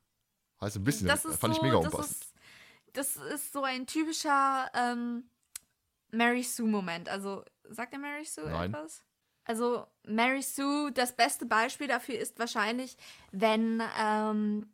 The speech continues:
Speaker 2: der weibliche Hauptcharakter, dass auf einmal alle männlichen Hauptcharaktere sie total toll finden und sich sofort in sie verlieben. Also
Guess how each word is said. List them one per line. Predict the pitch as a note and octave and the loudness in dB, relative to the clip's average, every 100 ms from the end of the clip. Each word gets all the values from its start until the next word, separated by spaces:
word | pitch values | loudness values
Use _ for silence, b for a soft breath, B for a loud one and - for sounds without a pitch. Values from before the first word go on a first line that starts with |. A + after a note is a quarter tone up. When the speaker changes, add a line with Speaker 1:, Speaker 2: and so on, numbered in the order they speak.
| - | 2
Speaker 2:
der | G#3 | 8
weibliche | G#3 G#3+ A3 A3+ | 8 6 0 0
Hauptcharakter, | G#3+ G#3+ - G#3+ G#3+ G#3+ | 0 0 -4 -4 -2 0
dass | G#3+ | 2
auf | G#3+ | 2
einmal | G3+ G#3 G#3 - | 4 4 4 6
alle | A3+ A#3 | 4 4
männlichen | G#3+ G#3 A3+ A3+ A3 | 4 2 2 0 2
Hauptcharaktere | - - G#3 G3 G#3 G3+ G3+ G3 | 0 0 -4 -4 -4 -2 -2 -2
sie | G3 G#3 | -2 -4
total | G#3+ - G3+ G3+ | -6 -6 0 0
toll | G3 G3+ G3 | 0 -4 -4
finden | F#3+ F#3 F3+ | -4 -6 -4
und | F#3+ | -4
sich | F#3+ - | -4 -4
sofort | G3+ - - G#3 G#3+ | -6 -6 2 2 2
in | G3+ | -2
sie | F3+ G3+ | -4 -6
verlieben. | G3+ F#3+ F3+ | -6 -6 -6
Also | - F#3+ | -6 -4